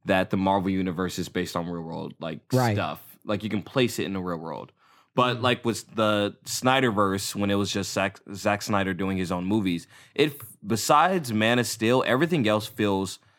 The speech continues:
Speaker 1: completely alien in that
Speaker 2: And
Speaker 1: sense.
Speaker 2: styli-, like,
Speaker 1: Yeah,
Speaker 2: hyper stylized.
Speaker 1: hyper stylized.
Speaker 2: Mm-hmm.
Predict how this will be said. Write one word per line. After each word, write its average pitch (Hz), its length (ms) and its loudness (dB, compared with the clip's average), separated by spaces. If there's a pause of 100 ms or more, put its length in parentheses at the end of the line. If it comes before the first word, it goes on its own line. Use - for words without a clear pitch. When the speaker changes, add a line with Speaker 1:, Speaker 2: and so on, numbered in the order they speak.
(260)
Speaker 1:
completely 113 760 0
alien 90 580 -2
in 101 200 -4
that 87 200 -2
Speaker 2:
And 165 140 2
Speaker 1:
sense. - 200 -2
Speaker 2:
styli-, 165 540 2
like, - 160 2
Speaker 1:
Yeah, 101 240 4
Speaker 2:
hyper 180 380 0
stylized. 135 420 2
Speaker 1:
hyper 117 100 2
stylized. 90 760 -2
Speaker 2:
Mm-hmm. 139 260 -4